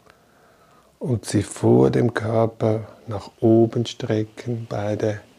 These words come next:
Hände, Arme und seitlich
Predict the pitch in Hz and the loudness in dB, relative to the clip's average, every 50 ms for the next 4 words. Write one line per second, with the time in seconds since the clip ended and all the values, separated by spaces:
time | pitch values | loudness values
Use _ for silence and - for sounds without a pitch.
0 | _ _ - - - - - - - _ _ - - 117 107 104 107 104 - 113 | _ _ -20 -20 -20 -20 -20 -20 -20 _ _ -6 -2 0 2 2 2 0 0 0
1 | - 120 107 95 95 95 98 101 101 - - 120 107 95 - - - 107 98 95 | -2 -2 -4 -4 -4 -2 -2 -4 -4 -6 -6 -6 -6 -6 -6 -8 -6 -6 -6 -4
2 | 98 95 92 - - - - - 107 - - - - - | -4 -6 -8 -8 -12 -16 -10 -10 -10 -10 -10 -12 -16 -18